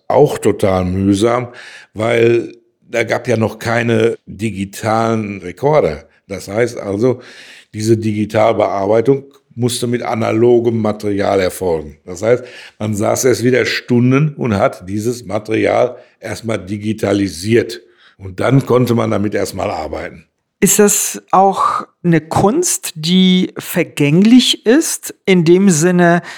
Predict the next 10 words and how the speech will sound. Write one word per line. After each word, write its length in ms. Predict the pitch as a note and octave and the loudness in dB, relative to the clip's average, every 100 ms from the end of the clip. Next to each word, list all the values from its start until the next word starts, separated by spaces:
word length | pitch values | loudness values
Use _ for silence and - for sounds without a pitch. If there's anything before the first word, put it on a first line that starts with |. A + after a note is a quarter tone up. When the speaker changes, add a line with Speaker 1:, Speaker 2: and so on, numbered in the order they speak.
| - - | -20 -8
Speaker 2:
dass 380 | D#3 D3+ - - | -2 0 0 0
das, 260 | E3+ - | -2 0
was 180 | E3+ - | -4 -4
ihr 220 | - D#3+ | 2 2
früher 460 | D#3 - G3 A3 G3 | 2 2 6 6 6
mit 240 | F3 D#3+ | 2 0
einer 340 | - E3 E3 D#3+ - | 0 2 2 0 0
Auflösung 640 | F3+ G3+ G#3+ G#3+ G3+ G#3 | 0 2 4 4 4 2
gemacht 500 | F#3 E3 G3 - - | 2 2 0 -2 -4
habt, 300 | G#3+ - - | -4 -4 -14